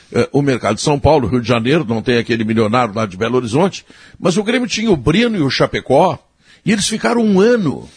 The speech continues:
E quando chegou o Filipão, pediu outro goleiro velho, de quarenta anos.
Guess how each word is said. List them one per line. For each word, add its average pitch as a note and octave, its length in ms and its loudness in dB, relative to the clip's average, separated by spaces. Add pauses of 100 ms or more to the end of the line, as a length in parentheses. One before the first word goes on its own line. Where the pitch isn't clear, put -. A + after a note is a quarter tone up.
(320)
E - 80 0
quando A#3 220 0
chegou A#3 280 2
o G#3 40 -2
Filipão, G3+ 420 2
pediu A#3 380 2
outro B3 280 6
goleiro A3 320 2
velho, F#3 320 0
de A#2 140 -18
quarenta G#3 440 0
anos. G#3+ 460 -2